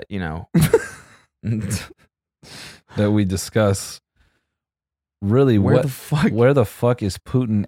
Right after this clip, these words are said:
Speaker 2: at? I mean, it's just a big problem right now. We can't find this guy.
Speaker 1: Totally.
Speaker 2: I just wanna say I've
Speaker 1: <clears throat>
Speaker 2: found two YouTube channels that I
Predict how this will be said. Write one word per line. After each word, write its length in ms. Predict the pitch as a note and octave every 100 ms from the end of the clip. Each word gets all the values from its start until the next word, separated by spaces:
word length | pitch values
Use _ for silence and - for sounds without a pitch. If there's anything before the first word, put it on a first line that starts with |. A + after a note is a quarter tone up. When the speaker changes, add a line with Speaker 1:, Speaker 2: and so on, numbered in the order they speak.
| -
Speaker 2:
at? 320 | A#2+ G2 -
I 80 | -
mean, 220 | G2+ G2+
it's 240 | G#2 G#2 -
just 500 | G#2+ F#2+ - - - _ _ _ _ _
a 80 | G2+
big 320 | F2 A2 G#2+
problem 500 | - A2 A2+ F#2+ F#2
right 180 | F2+ D#2+
now. 180 | F2+ F#2
We 100 | G2
can't 320 | - A2+ -
find 320 | - A2 A2+
this 180 | F2 E2+
guy. 320 | - D#2+ F2 - _ _
Speaker 1:
Totally. 500 | - A#2+ G2 F2+ D2+ _ _ _ _
Speaker 2:
I 100 | G2
just 160 | A#2+ A#2+
wanna 160 | G#2+
say 420 | F2+ F#2+ F2 E2+ -
I've 240 | F2+ F2+ E2+
Speaker 1:
<clears throat> 100 | -
Speaker 2:
found 260 | F#2 F2 -
two 160 | A#2+
YouTube 440 | G#2+ G2+ F2+ F#2+ E2
channels 520 | - E2+ E2 D#2 -
that 140 | D#2+
I 140 | D#2